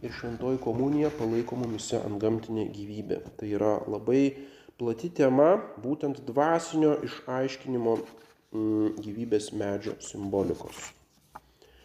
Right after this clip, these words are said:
Šita simbolika arba jo dvasinė prasmė visiškai aiški jau Senajame testamente. Patarlių knyga, trečias skyrius.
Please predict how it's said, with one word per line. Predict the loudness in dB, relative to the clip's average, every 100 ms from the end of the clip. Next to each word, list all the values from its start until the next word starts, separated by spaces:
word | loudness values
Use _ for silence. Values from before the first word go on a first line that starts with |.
| -20 _ -20 _ 2
Šita | 2 8 6 6 0
simbolika | 2 2 8 8 8 4 2
arba | 2 4 2 2 -2
jo | -8
dvasinė | -2 0 0 0 0 2
prasmė | 0 -2 2 6 8 6 2 -8
visiškai | -10 -10 -6 -4 -2
aiški | 0 0 -4 -6 0
jau | 4 4 2 -6
Senajame | -6 -2 0 0
testamente. | -2 -10 -6 -4 -2 0 2 2
Patarlių | -2 4 4 6 4
knyga, | 4 2 4 2 2
trečias | 0 0 0 -4 -4
skyrius. | -4 4 4 4 -2